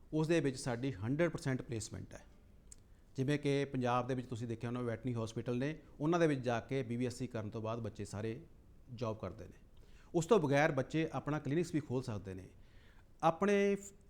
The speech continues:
ਫੂਡ ਦੇ ਰਿਲੇਟਿਡ, ਫ-, ਫੀਡ ਦੇ ਰਿਲੇਟਿਡ ਇੰਡਸਟਰੀ ਵੀ ਲਾ ਸਕਦੇ ਨੇ, ਡੇਅਰੀ ਫਾਰਮ ਖੋਲ੍ਹ ਸਕਦੇ ਨੇ।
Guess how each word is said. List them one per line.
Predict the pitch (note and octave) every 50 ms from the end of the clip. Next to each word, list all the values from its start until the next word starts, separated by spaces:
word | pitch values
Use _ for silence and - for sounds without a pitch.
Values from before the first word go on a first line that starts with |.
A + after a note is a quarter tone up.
| - - -
ਫੂਡ | - - - D3 D3+ E3+ F#3 F3+
ਦੇ | F3 F#3+ F#3
ਰਿਲੇਟਿਡ, | D#3+ D#3+ D#3 D#3+ D#3+ E3 D#3+ D#3+ -
ਫ-, | - - C#3 C3 - -
ਫੀਡ | - - D#3 E3 E3+
ਦੇ | E3+ E3+
ਰਿਲੇਟਿਡ | E3 D3 - - C#3 C#3 C#3 C3
ਇੰਡਸਟਰੀ | C3+ C3 C3 B2+ B2 - - C#3
ਵੀ | B2+ A#2+
ਲਾ | A2+ G#2+
ਸਕਦੇ | F#2 - G2+ G2 G2 G#2
ਨੇ, | G2+ G2 G2+
ਡੇਅਰੀ | F#2+ F#2+ B2 D3 F3+ G3 G3+
ਫਾਰਮ | - - C#3+ C#3+ C3+ B2+
ਖੋਲ੍ਹ | - B2 B2+ C3
ਸਕਦੇ | B2+ - A2 G2 F#2 G2
ਨੇ। | F#2 -